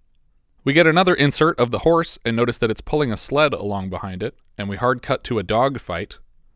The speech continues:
Both dogs viciously snap at each other, faces matted with blood as a circle of men cheer them on.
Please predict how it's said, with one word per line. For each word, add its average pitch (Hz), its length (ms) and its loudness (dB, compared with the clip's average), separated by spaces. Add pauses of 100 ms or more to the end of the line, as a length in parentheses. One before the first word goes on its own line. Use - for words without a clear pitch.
(280)
Both 135 260 4
dogs 123 340 4
viciously 127 480 -2
snap 127 360 -2
at 104 60 -2
each 85 160 -8
other, 101 260 -4 (380)
faces 131 380 0
matted 110 340 0
with 101 180 -6
blood 113 380 -2 (100)
as 104 140 -6
a 92 40 -8
circle 107 360 -4
of 95 80 -8
men 104 200 -4
cheer 110 240 -4
them 98 140 -6
on. 92 220 -8